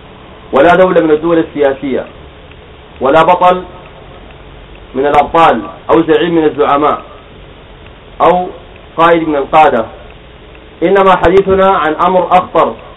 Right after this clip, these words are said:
وأعظم وأكبر وأجل، عن نهاية العالم، خراب الدنيا، نهاية الكون، وفناء البشر. نعلم أن لكل بداية نهاية،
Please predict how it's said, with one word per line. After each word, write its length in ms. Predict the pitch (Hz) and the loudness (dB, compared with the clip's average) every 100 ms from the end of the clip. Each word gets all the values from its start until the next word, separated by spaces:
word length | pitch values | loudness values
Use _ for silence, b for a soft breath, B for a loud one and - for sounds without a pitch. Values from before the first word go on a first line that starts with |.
| - - | -20 -14
وأعظم 500 | 101 165 170 160 110 90 - - - - - - | -2 0 2 0 -2 -6 -20 -20 -20 -20 -20 -16
وأكبر 480 | - 175 180 147 117 - - - - - - | -4 -2 0 -2 -2 -6 -20 -20 -20 -20 -20
وأجل، 380 | - 139 160 156 - - - - - - - - 131 | -6 -2 0 0 -4 -20 -20 -20 -20 -20 -20 -14 -8
عن 120 | 143 | -4
نهاية 360 | 151 170 185 | -2 0 0
العالم، 480 | 165 147 160 160 156 - - - - - - - - - - - - | 0 0 2 0 -4 -10 -20 -20 -20 -20 -20 -20 -20 -20 -20 -20 -4
خراب 260 | 139 170 165 | 0 0 0
الدنيا، 480 | 147 160 156 156 - - - - - - - - - - - - | -2 -4 -2 -4 -6 -16 -20 -20 -20 -20 -20 -20 -20 -20 -20 -4
نهاية 380 | 131 165 175 165 | 0 2 2 2
الكون، 480 | 139 156 160 160 160 - - - - - - - | 0 0 0 -2 -6 -16 -20 -20 -20 -20 -18 -12
وفناء 340 | 117 143 170 | -6 -2 0
البشر. 360 | 156 151 147 110 - - - - - - - - - - - - - - - - | 0 -2 -4 -8 -14 -20 -20 -20 -20 -20 -20 -20 -20 -20 -20 -20 -20 -20 -18 -4
نعلم 360 | 170 190 190 196 | 0 2 2 0
أن 160 | 185 | -2
لكل 480 | 180 175 185 185 185 - - 117 | -2 -2 -4 -4 -6 -8 -18 -10
بداية 360 | 143 165 175 165 | -2 2 2 0
نهاية، 500 | 156 147 143 113 | -2 0 0 -2